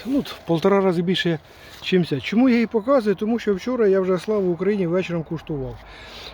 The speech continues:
І вчора я підійшов до той грони, я-, яку я, е, вчора зірвав. Наче там птичка тр-, е, трішки побила зверху, наче в її цей, і, о, а потім я отку скуштував, а, а вона вже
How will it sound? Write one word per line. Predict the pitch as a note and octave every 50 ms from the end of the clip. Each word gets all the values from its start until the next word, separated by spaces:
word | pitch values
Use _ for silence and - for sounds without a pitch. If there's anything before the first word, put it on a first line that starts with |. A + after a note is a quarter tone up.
| - -
І | G3+ G#3+ A3 G#3+
вчора | F#3 - A#3 A#3+ A#3+
я | A#3
підійшов | - A#3 G#3+ G#3+ A#3 G3+ - A#3 A3+ G#3
до | G3 G#3+
той | G#3 A3+ A3 G#3
грони, | G#3+ B3 C#4+ D4 B3 G#3
я-, | F#3+ F#3+
яку | - F#3+ F3+ F#3 - - F#3+ F#3+
я, | F3+ F3 D#3 A2+ - - - - - E3+ D3
е, | D3 D3
вчора | C#3 - - F#3+ F3 E3+ E3
зірвав. | D#3 D#3 F3 E3+ E3 E3 D#3+ D3 B2+ G#2+ - - - - - - - - - - - - _ - - - - - -
Наче | D3+ D#3+ F#3 G3+ D3+ F3 G3+ F#3
там | D#3+ - F#3 F3
птичка | - - G#3 F#3+ - G3
тр-, | E3+ - F#3 - - D#3+ D#3+
е, |
трішки | D3+ - F#3 G3 - - F#3+ D#3
побила | - F#3+ F3+ E3+ A3 A3+ G#3 F#3+ E3+ - - - - - - - - - - - - - -
зверху, | C#3+ D3+ F3 F3 C#3 - E3 F3
наче | G3 G#3 G3 - G3 G3
в | G3
її | G3+ G#3 G3+
цей, | - A#3 A#3+ A3+ A3+ - G#3
і, | G3
о, | G#3+ A3 - - A#3+ G3+ F#3+ E3+ - - - - - -
а | A#3 B3
потім | - C#4 C4 - C4 B3
я | B3 B3
отку | A#3+ A3+ - - A3+
скуштував, | - - - G#3 - - A#3 A#3+ C4 A#3+ F#3 F3
а, | F3+ F#3 G3+ - - F3
а |
вона | F#3 F#3 G#3 G#3 A3 A3+
вже | G#3 E3 C3+ E3+ F#3+ G3